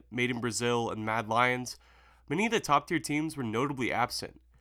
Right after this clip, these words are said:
The reason why is clear now, as E S L and DreamHack were ready to create this league, and conversations have been going on for over a year.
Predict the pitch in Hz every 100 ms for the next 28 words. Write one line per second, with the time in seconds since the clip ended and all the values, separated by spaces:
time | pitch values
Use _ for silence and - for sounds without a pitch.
0 | _ _ _ 123 156 185 160 156 151 -
1 | - 180 151 95 - 113 - 156 156 151
2 | 139 127 139 151 165 170 - 113 131 139
3 | 135 - 139 127 113 - 139 170 190 -
4 | - 143 143 160 151 - 123 117 127 123
5 | 120 123 110 104 143 120 98 101 120 -